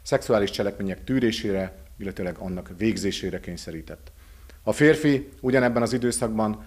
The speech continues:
a munkája során a gondozottakat a szexuális cselekménytől függetlenül is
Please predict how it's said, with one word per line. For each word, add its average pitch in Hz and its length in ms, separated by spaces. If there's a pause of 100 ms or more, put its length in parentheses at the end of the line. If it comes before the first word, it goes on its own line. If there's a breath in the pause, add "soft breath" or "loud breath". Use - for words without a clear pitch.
a 107 60
munkája 117 360
során 107 320
a 98 60
gondozottakat 107 840 (320 loud breath)
a - 80
szexuális 123 440
cselekménytől 107 540
függetlenül 101 560
is 92 240